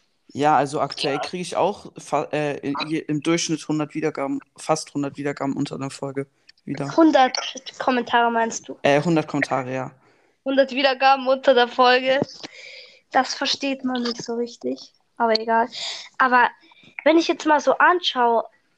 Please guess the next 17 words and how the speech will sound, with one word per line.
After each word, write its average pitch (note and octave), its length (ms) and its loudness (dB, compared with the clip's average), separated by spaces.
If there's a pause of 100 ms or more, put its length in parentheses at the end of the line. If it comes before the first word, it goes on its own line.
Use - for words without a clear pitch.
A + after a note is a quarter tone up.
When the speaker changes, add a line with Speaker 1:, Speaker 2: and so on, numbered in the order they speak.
(500)
Speaker 2:
Roblox-Podcasts, - 1900 0
warst C#4+ 300 2
du C4 60 -8
der B3 160 6
berühmteste C4 680 4
von A#3 220 -2
denen? A#3+ 440 2 (460)
Speaker 1:
Ja. C3+ 400 -2 (2000)
Also D3 400 0
ich D3+ 220 -6
war C#3 280 0
wie F#3+ 220 -2
sozusagen E3 560 -4
Brawl-Podcast D#3+ 640 -6
in E3 60 -6
der E3 60 -4
Brawl-Szene. C#3 800 -8